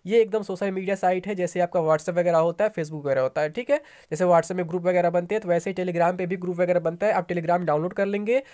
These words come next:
और फिर वहाँ से डाउनलोड करने के बाद आप मेरा ग्रुप ज्वाइन कर लेंगे। उसका लिंक मैं डिस्क्रिप्शन बॉक्स में दे दूँगा। अगर आप, आपके फ़ोन में Telegram नहीं है, तो आप लिंक पे क्लिक करेंगे तो एरर हो जाएगा, फिर आप ग्रुप ज्वाइन नहीं कर पाएंगे, ठीक है। क्योंकि वहाँ पे मैं already बता रहा हूँ कब, क्या, कैसे आपको करना है।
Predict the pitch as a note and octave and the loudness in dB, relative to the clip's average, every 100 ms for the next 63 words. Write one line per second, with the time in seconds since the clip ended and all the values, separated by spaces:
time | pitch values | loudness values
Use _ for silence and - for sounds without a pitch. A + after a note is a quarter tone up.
0 | - - D#3+ G3+ G3 G3 F3 F#3 F#3 G3 | -14 -2 -2 2 2 2 2 0 0 -4
1 | G3 F#3+ G3+ - _ _ _ D#3+ E3 F3 | -2 -2 -2 -4 _ _ _ -2 0 0
2 | E3+ F3 F3 F3 E3+ E3+ E3+ G3 A3 - | -2 -4 -2 -2 -2 -4 -4 -4 -4 -2
3 | F3+ F3 G3+ F#3 F3+ E3 E3 D#3+ F3 F3 | -2 0 -4 -2 -4 -4 -10 -8 -4 -4
4 | - D3+ F#3 A3 G#3+ A#3 - - - D3+ | -4 -6 -4 -2 0 -2 -4 -10 -2 2
5 | F#3+ F#3 - E3 E3+ F3+ F#3 F#3+ F3+ F3 | 2 2 -2 -2 -2 -4 -6 -4 -4 0
6 | F3 F3+ F3+ F3+ A3 G3+ E3+ F3+ F#3 F3+ | 2 2 0 -2 -2 -2 -4 -6 -8 -10
7 | F#3+ F#3 F#3+ F#3+ G3 E3 F3+ F3+ F#3 F#3 | -10 -4 -4 -4 -4 -2 -2 0 0 0
8 | B3 - - _ - G#3 F#3 E3 G#3 F3 | -2 -4 -16 _ -2 2 2 0 -8 0
9 | E3+ F3 E3 F3 C#3+ - C3+ C3 B2+ C3 | 2 2 -2 -2 -2 0 -2 -2 -8 -10
10 | F#3+ G#3 B3+ F4 - _ F#3+ F#3 F3+ F3+ | -8 2 2 2 -10 _ -8 -4 -2 -2
11 | G3+ G3 F#3 F3 F3+ F3+ F3+ G3 G#3+ F#3+ | 0 2 2 2 0 2 2 2 0 0
12 | F3+ F3+ F#3+ F#3+ F3 F#3 F3+ G3+ F#3+ E3 | 0 2 2 2 0 2 0 0 0 0
13 | E3+ G3 G3+ C4 | 2 2 2 0